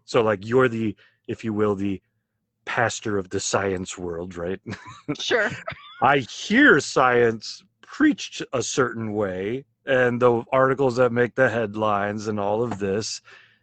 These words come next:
Speaker 1: and then I read this book, you know, from a science scientist who's, like, talking about the same things, but just as Jesus, like,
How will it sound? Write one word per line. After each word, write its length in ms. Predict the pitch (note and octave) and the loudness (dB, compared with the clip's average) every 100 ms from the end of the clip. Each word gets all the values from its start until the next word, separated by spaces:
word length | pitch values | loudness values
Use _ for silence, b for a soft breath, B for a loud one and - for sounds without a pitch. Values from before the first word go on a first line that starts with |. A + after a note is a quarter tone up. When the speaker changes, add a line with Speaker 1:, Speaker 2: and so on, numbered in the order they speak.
| _ | _
Speaker 1:
and 100 | A2+ | 2
then 100 | B2+ | 4
I 100 | A#2+ | 6
read 380 | A#2 A#2 C3+ B2 | 6 6 4 4
this 240 | B2 A2+ G#2 | 2 2 0
book, 400 | G2 A2+ G2+ A2+ | 0 0 0 -4
you 60 | |
know, 180 | G#2 G2 | -2 -2
from 220 | - G2+ | -2 -4
a 60 | F#2+ | -2
science 800 | - A2+ A2 G2+ G2 - - _ _ - | 0 2 2 0 -4 -8 -10 _ _ -12
scientist 800 | - A2 A2+ G2 - G2+ - - | -2 0 2 -2 0 -2 -2 -6
who's, 200 | G2+ G2+ | -4 -2
like, 260 | F#2+ F#2+ _ _ _ | -4 -6 _ _ _
talking 220 | B2 A#2+ | 2 4
about 200 | A2+ A2 | 4 2
the 80 | G#2+ | 0
same 260 | - A#2+ A2 | 2 2 4
things, 260 | C3+ B2 | 2 2
but 120 | G2+ G2 | 0 0
just 220 | A#2 - | -2 -2
as 140 | G2+ | -6
Jesus, 640 | F2+ A#2 C3 A#2 A2 G2 G#2+ | -4 -4 -2 0 -2 -2 0
like, 320 | G2+ F2 | 0 -2